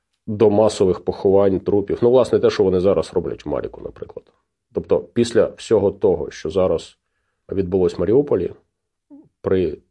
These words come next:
тій кількості житлового фонду, який зрівняний з землею, там, по-перше, багато будинків вже стали самі по собі братськими могилами. По-друге, коли вони почнуть чистити місто, вони реально будуть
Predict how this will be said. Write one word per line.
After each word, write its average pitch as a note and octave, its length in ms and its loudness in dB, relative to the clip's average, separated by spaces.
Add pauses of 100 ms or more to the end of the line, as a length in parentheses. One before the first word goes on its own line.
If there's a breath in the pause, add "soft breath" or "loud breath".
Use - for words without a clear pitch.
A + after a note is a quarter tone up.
(180)
тій G2 200 -4
кількості G2+ 460 -2
житлового F2+ 400 0
фонду, F2 340 -2
який E2 380 -10 (120)
зрівняний G2+ 580 2
з F2+ 40 -6
землею, G#2 500 0 (720)
там, E2+ 340 -4
по-перше, - 400 -4 (220)
багато F2+ 360 -2
будинків F2 460 -6
вже A2 160 -2
стали F#2 300 -2
самі - 240 -12
по - 140 -14
собі E2+ 220 -10
братськими E2 460 -10
могилами. D#2+ 420 -10 (100)
По-друге, F2+ 340 0
коли E2+ 200 -2
вони E2+ 180 -4
почнуть - 340 -6
чистити - 400 -8
місто, A2 340 0
вони D#2 340 -6
реально D#2+ 420 -2
будуть - 360 -14